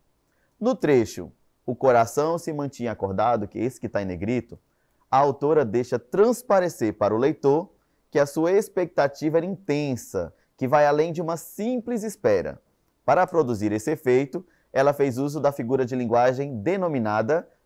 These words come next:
personificação. No restante do trecho, que é "De noite eu ia dormir, mas o coração se mantinha acordado", o leitor pode perceber o estado de euforia da narradora. Ora dormia,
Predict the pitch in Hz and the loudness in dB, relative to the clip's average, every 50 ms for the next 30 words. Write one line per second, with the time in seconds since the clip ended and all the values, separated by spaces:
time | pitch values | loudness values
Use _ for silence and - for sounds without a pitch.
0 | _ _ _ _ - 202 214 214 208 214 - - 202 196 190 185 185 190 175 - | _ _ _ _ 6 8 8 8 6 2 -4 -4 -2 -2 -2 -6 -4 -4 -2 0
1 | 190 185 175 - - 98 85 67 - - _ _ _ _ _ _ _ _ _ _ | 0 0 0 0 -2 -4 -4 -4 -10 -18 _ _ _ _ _ _ _ _ _ _
2 | _ _ _ _ _ _ _ _ _ _ _ _ _ _ _ _ _ _ _ _ | _ _ _ _ _ _ _ _ _ _ _ _ _ _ _ _ _ _ _ _
3 | _ _ - 185 220 247 247 247 226 - - 127 117 110 104 - 98 98 92 - | _ _ -6 0 2 2 4 2 2 2 4 4 4 2 2 -2 -4 -6 -2 0
4 | 117 135 139 131 117 - - 85 - - - 113 104 98 92 82 101 101 101 104 | 2 4 4 4 2 0 -6 -12 -12 -6 -2 2 2 2 0 -2 -4 -4 -2 0
5 | 113 127 147 156 156 151 - 156 139 127 120 113 104 107 123 127 117 107 107 104 | 0 2 2 0 -2 -2 -2 -2 0 2 2 2 2 0 -2 -2 -2 -4 -2 -4
6 | 110 143 - _ _ _ _ _ - 190 214 208 196 208 208 - 208 196 202 196 | -4 -6 -8 _ _ _ _ _ -6 -4 -4 -2 -2 -4 -2 0 0 0 0 0
7 | - - 180 175 185 - - 156 143 139 131 117 - - 113 107 95 - 95 90 | -2 -2 -2 -2 -2 -4 -6 -6 -6 -6 -6 -6 -6 -8 -6 -6 -6 -6 -8 -6
8 | 90 87 101 120 127 110 90 85 64 - _ _ _ _ _ _ _ _ - 120 | -2 0 2 4 2 2 0 -4 -10 -16 _ _ _ _ _ _ _ _ -4 0
9 | 127 123 107 - - 127 131 131 123 101 - 120 117 107 113 - 123 117 - 117 | 0 0 0 0 0 0 0 0 0 0 0 -2 -2 -2 -4 -6 -6 -4 -4 -4
10 | 113 98 110 113 117 120 127 - - - - 107 110 120 127 123 139 117 139 143 | -4 -2 0 -2 0 -2 -4 -8 -6 -2 0 2 2 2 0 -2 -4 -4 -2 -2
11 | 147 - - 170 165 135 143 160 170 175 156 127 135 123 120 120 120 110 101 98 | -2 -2 -4 -4 -2 -2 -2 0 2 2 2 2 0 -4 -4 -4 -4 -4 -4 -4
12 | 92 85 76 71 - _ _ _ _ _ _ _ - 110 110 110 113 110 123 151 | -4 -4 -6 -8 -10 _ _ _ _ _ _ _ 2 4 4 4 4 2 0 0
13 | 147 147 131 113 104 95 82 78 | -2 -2 -2 -2 -2 -2 -4 -8